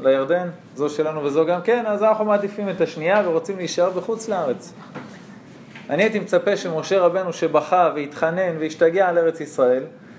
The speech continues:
אמר לקדוש ברוך הוא, "אני מוכן להיות ציפור בארץ ישראל, תעשה אותי ציפור, רק שאני אכנס לארץ. תן לי להיות עשב, תולעת בארץ ישראל, רק להיכנס לארץ ישראל."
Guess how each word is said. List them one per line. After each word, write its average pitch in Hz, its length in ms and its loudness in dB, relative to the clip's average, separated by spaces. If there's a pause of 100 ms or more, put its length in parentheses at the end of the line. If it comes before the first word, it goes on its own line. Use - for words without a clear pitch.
(360)
אמר 160 160 4
לקדוש 190 340 0
ברוך 185 180 -4
הוא, 190 80 0
"אני 185 80 -4
מוכן 180 240 -2
להיות 202 180 -2
ציפור 196 460 0
בארץ 147 300 0
ישראל, 123 360 -2
תעשה 131 220 -4
אותי 180 180 -4
ציפור, 202 540 0 (100)
רק 165 160 0
שאני 180 160 -6
אכנס 175 260 -2
לארץ. 139 500 0 (760)
תן 196 140 2
לי 214 100 2
להיות 208 280 2
עשב, 226 520 2
תולעת 185 480 2
בארץ 185 340 0
ישראל, 147 320 0
רק 214 200 0
להיכנס 208 440 -2
לארץ 165 260 2
ישראל." 127 360 -2